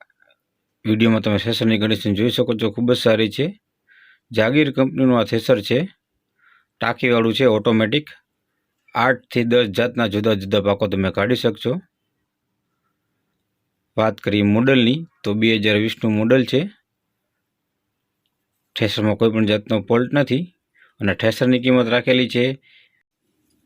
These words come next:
ચાર લાખ એંસી હજાર રૂપિયા.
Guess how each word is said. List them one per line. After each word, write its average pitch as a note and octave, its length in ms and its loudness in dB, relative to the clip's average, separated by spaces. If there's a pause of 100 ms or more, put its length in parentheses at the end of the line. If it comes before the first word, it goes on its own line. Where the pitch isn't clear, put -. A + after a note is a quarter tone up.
(880)
ચાર B2 240 2
લાખ A2 300 2
એંસી A#2+ 440 -2
હજાર B2 160 4
રૂપિયા. A2+ 420 -2